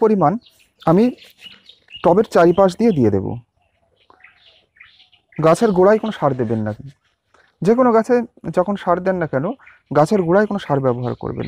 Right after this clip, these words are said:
না। আমি টবের একদম চারিপাশ দিয়ে এই সারের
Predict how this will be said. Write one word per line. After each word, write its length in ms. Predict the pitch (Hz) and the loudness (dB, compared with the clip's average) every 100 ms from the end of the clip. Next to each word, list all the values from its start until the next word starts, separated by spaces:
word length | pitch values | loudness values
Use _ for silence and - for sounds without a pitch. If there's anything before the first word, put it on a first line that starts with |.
| - | -10
না। 60 | - _ 156 | -14 _ -6
আমি 140 | 185 214 _ _ _ - | -4 -6 _ _ _ -2
টবের 240 | 165 208 175 | 2 2 2
একদম 200 | 180 233 269 _ _ - | 0 -4 -6 _ _ -2
চারিপাশ 360 | 170 185 175 170 185 | 0 2 2 0 0
দিয়ে 140 | 240 359 - - - _ - - - | -2 -2 -10 -20 -20 _ -20 -8 -2
এই 60 | 165 | -2
সারের 220 | 156 202 | 0 0